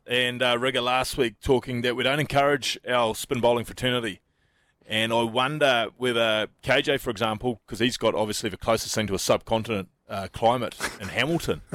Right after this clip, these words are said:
<laughs> whether he would be, whether he would be prepared to say, "Right, I'll put my hand up. I will be the spin pitch of New Zealand." And, uh, maybe then we can start to encourage people like A J's. But,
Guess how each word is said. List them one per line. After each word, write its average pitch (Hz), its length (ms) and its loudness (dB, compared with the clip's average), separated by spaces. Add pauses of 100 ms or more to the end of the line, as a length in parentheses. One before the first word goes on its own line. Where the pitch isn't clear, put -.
(100)
<laughs> - 240 -2
whether 127 360 6
he 151 100 4
would 180 160 2
be, 110 340 4 (280)
whether 120 260 2
he 147 80 4
would 196 140 0
be 170 140 4
prepared 127 320 2
to 110 80 -4
say, 123 180 2
"Right, 127 220 4
I'll 127 100 4
put 156 140 -2
my 120 100 0
hand 131 140 2
up. - 100 -4 (160)
I 143 220 4
will 147 180 -2
be 131 320 2
the 120 320 0
spin 127 380 -2
pitch - 420 0 (340)
of 120 220 2
New 113 140 -2
Zealand." 113 460 2 (180)
And, 110 360 -2
uh, 113 220 2
maybe 117 320 0
then 117 200 -4
we 117 100 2
can - 100 -16
start 117 260 2
to 117 40 -4
encourage 117 420 0
people 110 320 0 (420)
like 117 280 4
A 113 160 2
J's. 117 240 2
But, 117 220 0